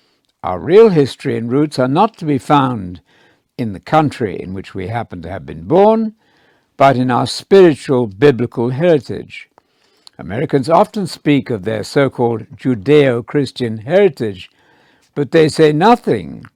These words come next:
about the Abrahamic and Davidic covenants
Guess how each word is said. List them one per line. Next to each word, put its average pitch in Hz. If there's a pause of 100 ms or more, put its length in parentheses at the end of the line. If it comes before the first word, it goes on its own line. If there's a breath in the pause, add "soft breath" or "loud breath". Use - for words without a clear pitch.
(640)
about 92
the -
Abrahamic 120 (640)
and 87
Davidic 131
covenants 117